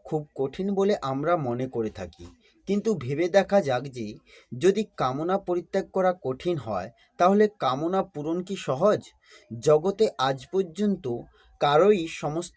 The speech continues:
কামনা পূর্ণ হয়নি। আমাদের কথাই শুধু নয়, ভগবান রামেরও পিতার সমস্ত আকাঙ্ক্ষা পূর্ণ হয়নি। সুতরাং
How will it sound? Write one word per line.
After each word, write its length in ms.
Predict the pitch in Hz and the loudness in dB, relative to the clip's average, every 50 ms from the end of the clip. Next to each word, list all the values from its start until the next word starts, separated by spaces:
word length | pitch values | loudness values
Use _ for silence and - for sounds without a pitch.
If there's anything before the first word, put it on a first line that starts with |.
| 202 196 - | -6 -4 -4
কামনা 340 | 151 143 147 151 156 160 170 | -4 -4 -4 -4 -2 -2 -4
পূর্ণ 360 | 175 _ - 127 120 123 127 143 131 | -4 _ -8 -8 -6 -6 -6 -6 -6
হয়নি। 440 | - 110 104 98 95 90 87 87 87 _ _ _ _ _ - - - - | -6 -6 -8 -8 -8 -10 -14 -16 -18 _ _ _ _ _ -20 -20 -12 -6
আমাদের 440 | - 143 151 175 190 185 190 226 208 214 | -2 0 2 2 4 6 6 6 4 4
কথাই 400 | - - 180 180 180 190 196 196 196 - | 2 0 0 2 4 4 2 2 2 -2
শুধু 220 | - 143 131 151 143 | -8 -8 -6 -4 -4
নয়, 260 | 127 117 117 - 214 - _ _ _ _ - 110 - | -4 -2 -4 -4 -6 -10 _ _ _ _ -14 -8 -2
ভগবান 380 | 123 135 135 165 165 190 202 202 190 | 0 0 2 2 2 2 2 2 2
রামেরও 520 | 165 147 131 131 139 156 180 196 180 139 127 127 - - - - _ _ _ | -2 -2 -2 0 0 0 2 2 0 0 -2 -4 -10 -14 -20 -20 _ _ _
পিতার 380 | - 165 170 165 - 185 190 190 - - - - | -4 -4 -2 2 4 6 4 4 2 -2 -12 -14
সমস্ত 500 | - - 156 143 156 170 180 - - - 208 165 - - | -8 -4 -2 -2 0 -2 -4 -4 -2 0 0 0 2 0
আকাঙ্ক্ষা 480 | 127 127 - 160 160 165 160 208 214 | -2 -2 -2 -2 -2 -2 -2 -2 -4
পূর্ণ 320 | - - 120 120 120 123 123 | -4 -4 -6 -6 -6 -6 -6
হয়নি। 440 | 110 85 98 95 90 87 87 85 82 76 - _ _ _ _ _ _ _ - | -8 -6 -6 -8 -8 -8 -10 -12 -14 -16 -20 _ _ _ _ _ _ _ -8
সুতরাং 440 | - 160 156 - 214 196 156 135 | -8 -2 4 6 8 8 8 6